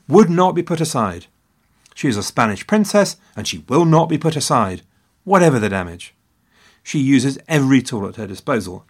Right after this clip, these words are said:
and don't think of her as helpless. Her tool, in this case,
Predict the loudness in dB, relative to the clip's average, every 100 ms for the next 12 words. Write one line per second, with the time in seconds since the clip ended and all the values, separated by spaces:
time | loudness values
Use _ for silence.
0 | -12 -6 -2 -2 -2 -2 -2 -4 -6 -6
1 | -8 -4 -4 -6 -16 -16 _ _ _ _
2 | _ _ -6 -4 0 2 2 0 -2 -4
3 | -2 -4 -4